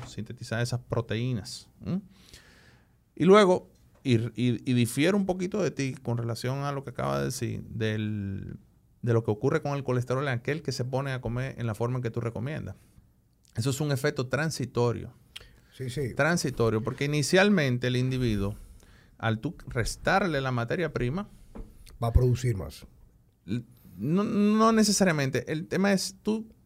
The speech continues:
Speaker 1: es rápido tú frenar la producción, muy rápido. Tú frenas ese proceso. El problema es que cuando eso ocurre, si tú te vas muy grosero en un déficit calórico, tu hígado se puede,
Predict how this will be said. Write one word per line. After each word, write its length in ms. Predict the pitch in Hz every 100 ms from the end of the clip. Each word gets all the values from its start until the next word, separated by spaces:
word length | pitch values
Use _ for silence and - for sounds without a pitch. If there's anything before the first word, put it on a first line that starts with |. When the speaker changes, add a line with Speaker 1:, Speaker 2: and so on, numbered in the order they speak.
| _ -
Speaker 1:
es 180 | 190 175
rápido 460 | 202 208 165 156
tú 120 | 170
frenar 360 | 170 151 151 160
la 140 | 127
producción, 560 | 123 113 101 - 127 90
muy 280 | 123 202 190
rápido. 500 | 120 117 113 87 92 - _ _ _ _ _ _ - -
Tú 100 | 160
frenas 480 | 156 175 151 113 117
ese 160 | 123
proceso. 420 | 117 101 104 101
El 100 | 113
problema 500 | - 143 170 220 160
es 260 | 120 120 - - -
que 160 | 127
cuando 260 | 127 131 139
eso 140 | -
ocurre, 460 | - 139 113 104 - - _ _ - - _ _ _ _ _ _
si 300 | - - 135
tú 140 | 131 165
te 100 | 190
vas 140 | 190
muy 220 | 170 180
grosero 560 | 202 143 151 131 113 -
en 100 | 120
un 120 | 135
déficit 380 | 135 135 131 120
calórico, 560 | 110 113 98 - 165 - - _ _ _ _ _ _ _ _ _ _ _ _ _
tu 200 | 127 131
hígado 220 | 147 143
se 120 | 127
puede, 500 | 120 123 123 127 123